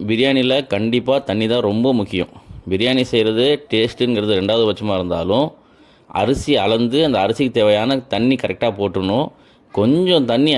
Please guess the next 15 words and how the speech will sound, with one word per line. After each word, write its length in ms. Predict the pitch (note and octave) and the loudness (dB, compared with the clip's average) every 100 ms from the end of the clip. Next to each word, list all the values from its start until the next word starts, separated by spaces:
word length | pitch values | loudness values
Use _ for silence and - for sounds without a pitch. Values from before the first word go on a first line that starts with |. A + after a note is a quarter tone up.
| G#2 | 2
அதிகமானாலும் 880 | A2+ A#2+ A2+ G2+ F#2+ F#2 F#2 C#3+ E3 G2 | 2 2 2 0 0 0 2 0 0 -2
அது 140 | G2+ F#2 F2+ | -2 -2 -2
பிரியாணியவா 600 | G2 A#2 A#2 G#2+ G#2 A#2 G2 | 0 0 0 0 2 2 0
இருக்காது, 480 | F#2+ - F#2 G2 D#3 E3 - | -2 -2 0 0 0 -2 -2
பொங்கலாயிரும். 800 | A2 A#2 A2 F#2+ E2 E2 G2+ F2+ - - - - - _ - G2 | 0 2 2 2 0 0 -2 -4 -10 -20 -20 -20 -20 _ -8 -4
அப்புறம் 280 | F#2 C3 C3 A2+ | 0 2 2 0
நீங்க 300 | G#2+ A#2+ D3+ A2 | 0 0 0 0
மட்டன், 420 | G#2 - C3+ C#3+ C#3+ - | -2 -2 0 0 0 0
பொங்கல் 340 | A2+ A#2 A#2 | 0 2 0
தான் 120 | C3 A2 | 0 -2
சாப்பிட 200 | G2+ G#2 | -2 0
முடியுமே 220 | G2+ G2 F2 | 0 0 0
தவிர 240 | F#2+ A2+ B2 | 2 2 0
பிரியாணி 320 | G2+ G#2+ A2 A2+ | 0 0 0 0
சாப்பிட 220 | F#2+ G2 | -2 0